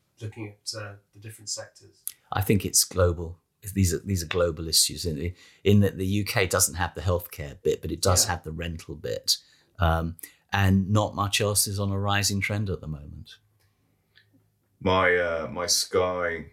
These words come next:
Speaker 3: my Sky subscription's going up, my Netflix subscription's going up, my Virgin Media subscription's going up. Um, I'm not seeing a lack of inflation at the, uh,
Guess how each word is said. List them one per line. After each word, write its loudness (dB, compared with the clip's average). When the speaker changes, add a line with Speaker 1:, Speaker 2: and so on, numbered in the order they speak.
Speaker 3:
my -10
Sky 0
subscription's -12
going -2
up, -12
my -10
Netflix -8
subscription's -8
going -2
up, -12
my -8
Virgin -4
Media -4
subscription's -6
going -4
up. -12
Um, -2
I'm 0
not 0
seeing -2
a -6
lack -2
of -10
inflation -4
at -16
the, -6
uh, -4